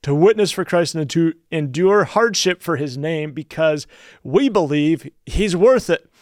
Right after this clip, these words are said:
You know, and last week we talked about standing for Christ, and we talked specifically about standing for Christ by standing for the unborn whom he has made.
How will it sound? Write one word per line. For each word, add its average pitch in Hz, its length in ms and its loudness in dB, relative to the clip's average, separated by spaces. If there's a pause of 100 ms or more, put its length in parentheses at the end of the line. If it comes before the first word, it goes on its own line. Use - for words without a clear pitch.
(360)
You 190 60 -2
know, 214 80 4
and 196 80 0
last 220 280 0
week 214 160 -4
we 202 120 -4
talked 185 260 0
about 175 400 0 (140)
standing 208 680 -2
for 190 200 -4
Christ, 160 580 0
and 190 140 -6
we 170 80 -2
talked - 260 -2
specifically 220 720 -6
about 170 180 -2
standing 214 340 -4
for 180 140 -6
Christ 156 500 0 (260)
by 170 140 0
standing 208 720 -2
for 175 160 -6
the 170 180 -4
unborn 160 580 -4
whom 156 200 -6
he 151 200 -2
has 151 200 -4
made. 175 400 -2